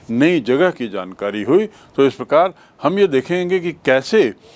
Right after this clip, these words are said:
जो नई-नई खोजें हुई, नए-नए रास्ते जो खोजे गए, इसका क्या प्रभाव पड़ा हमारी परंपराओं पर, तत्कालीन परंपराओं पर, और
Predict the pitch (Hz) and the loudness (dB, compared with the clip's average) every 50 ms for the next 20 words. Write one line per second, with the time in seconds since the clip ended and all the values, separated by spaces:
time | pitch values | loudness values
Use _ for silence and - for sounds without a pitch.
0 | - - - - - _ _ _ - 113 113 143 165 175 185 185 147 127 120 135 | -20 -20 -20 -20 -20 _ _ _ -10 -2 2 4 4 4 4 2 2 2 2 2
1 | 160 190 208 202 196 196 196 190 - - - - 139 135 139 170 190 190 170 151 | 2 2 0 -2 -2 -2 -4 -4 -8 -8 -4 -2 -2 0 2 2 2 2 0 -2
2 | 139 127 117 110 113 139 160 175 175 170 170 165 151 127 123 120 123 123 - - | -4 -4 -6 -4 -4 -2 -2 -2 -2 -2 -2 -2 0 2 2 2 2 2 0 -2
3 | - 196 196 180 180 156 - - - 127 127 156 151 127 120 135 160 196 214 196 | -2 0 0 0 -2 -4 -4 -6 -4 -2 0 0 0 2 2 2 2 2 0 -2
4 | - _ _ _ _ _ _ _ _ _ _ _ _ - 160 156 156 - - 156 | -8 _ _ _ _ _ _ _ _ _ _ _ _ 0 0 0 0 -2 -8 -6
5 | - - 202 214 220 226 233 233 - _ _ _ _ _ _ _ _ _ _ _ | 0 2 4 4 4 4 2 0 -4 _ _ _ _ _ _ _ _ _ _ _
6 | - 175 180 196 220 208 - - - 147 123 113 - 123 131 143 143 - - - | 0 2 4 4 2 0 -4 -6 -6 -6 -6 -4 -2 0 2 2 2 0 -4 -8
7 | 113 107 101 90 82 - _ _ _ _ _ _ _ _ _ _ _ _ _ - | -8 -8 -8 -10 -12 -16 _ _ _ _ _ _ _ _ _ _ _ _ _ -4
8 | - 131 131 135 143 156 151 127 - - 123 123 120 113 104 - 123 131 147 170 | -2 0 2 2 0 0 -2 -4 -4 -4 -2 -2 -4 -6 -4 -2 2 2 2 2
9 | 160 151 - 127 113 110 - 139 127 _ - 139 131 123 127 123 120 104 - 117 | 2 0 -4 -6 -6 -6 -6 -8 -8 _ -4 -2 -2 -2 -2 -6 -8 -8 -6 -6
10 | 110 107 104 - 120 117 120 135 147 143 - 151 143 - - _ _ _ _ - | -6 -6 -6 -4 -2 0 2 2 0 0 0 0 0 0 -2 _ _ _ _ 0
11 | 147 147 151 143 - | 2 2 2 0 -4